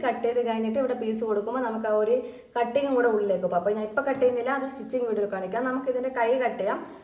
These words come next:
കൈ ഞാൻ പഫ് കൈ ആയിട്ടാണ് ചെയ്യുന്നത്. അത് കട്ട് ചെയ്യുന്നത് എങ്ങനെയാണെന്നുള്ളത് കാണിച്ചു തരാം. ഇത് പഫ് വെക്കാൻ വേണ്ടിയിട്ട് ഈ പീസ് ഞാൻ കട്ട് ചെയ്തിട്ടുണ്ട്. ഇനി നമുക്ക് എന്താക്കണം, കൈയിൻ്റെ അളവിൽ ഞാൻ അഞ്ചാണ് ആം ഹോൾ എടുത്തത്. അപ്പം ഞാനൊരു പത്ത്, പതിനൊന്നിൽ ഞാൻ ഈ ഒരു ക്ലോത്ത് എടുക്കുന്നുണ്ട്. ഒരു കൈക്ക് വേണ്ടിയിട്ട് പതിനൊന്ന് എടുക്കുന്നുണ്ട്.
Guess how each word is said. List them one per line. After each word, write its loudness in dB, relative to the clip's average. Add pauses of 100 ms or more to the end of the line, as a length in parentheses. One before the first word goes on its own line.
(160)
കൈ 4
ഞാൻ 2
പഫ് -2 (100)
കൈ 4
ആയിട്ടാണ് 0
ചെയ്യുന്നത്. 0
അത് 0
കട്ട് -4
ചെയ്യുന്നത് -4
എങ്ങനെയാണെന്നുള്ളത് -4
കാണിച്ചു -8
തരാം. -16 (360)
ഇത് -2 (120)
പഫ് -2
വെക്കാൻ -2
വേണ്ടിയിട്ട് -4
ഈ -2
പീസ് -6
ഞാൻ -2
കട്ട് -4
ചെയ്തിട്ടുണ്ട്. -6
ഇനി -2
നമുക്ക് -4
എന്താക്കണം, -2 (240)
കൈയിൻ്റെ -2
അളവിൽ 0 (140)
ഞാൻ -2
അഞ്ചാണ് 2 (300)
ആം -4
ഹോൾ 2
എടുത്തത്. -4
അപ്പം -4 (380)
ഞാനൊരു 2
പത്ത്, 0 (120)
പതിനൊന്നിൽ 2 (120)
ഞാൻ 2 (300)
ഈ -2
ഒരു 2
ക്ലോത്ത് -2
എടുക്കുന്നുണ്ട്. -2 (580)
ഒരു 2
കൈക്ക് 0
വേണ്ടിയിട്ട് 0
പതിനൊന്ന് -2
എടുക്കുന്നുണ്ട്. -4